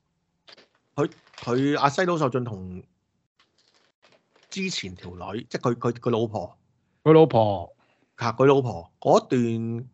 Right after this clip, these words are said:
Speaker 1: 感情，佢刻畫得好唔，好唔令人有感受啊！嗰個距離，我唔知點解。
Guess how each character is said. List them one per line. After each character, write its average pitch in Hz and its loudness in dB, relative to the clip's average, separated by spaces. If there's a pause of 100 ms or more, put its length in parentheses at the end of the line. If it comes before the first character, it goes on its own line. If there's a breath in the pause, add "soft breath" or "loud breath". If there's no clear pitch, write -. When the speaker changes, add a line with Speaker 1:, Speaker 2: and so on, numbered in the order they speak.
(1300)
Speaker 1:
感 120 -2
情， 92 -8 (500)
佢 156 -2
刻 214 0
畫 127 0 (120)
得 185 -2
好 - -10
唔， 90 -12 (1500)
好 143 -2
唔 104 -4
令 117 0
人 95 -10 (1700)
有 117 4
感 123 0
受 85 -2
啊！ - -18 (720)
嗰 262 6
個 123 -4
距 123 2
離， 87 -4 (420)
我 117 -8
唔 110 -4
知 135 -2
點 113 -4
解。 95 -6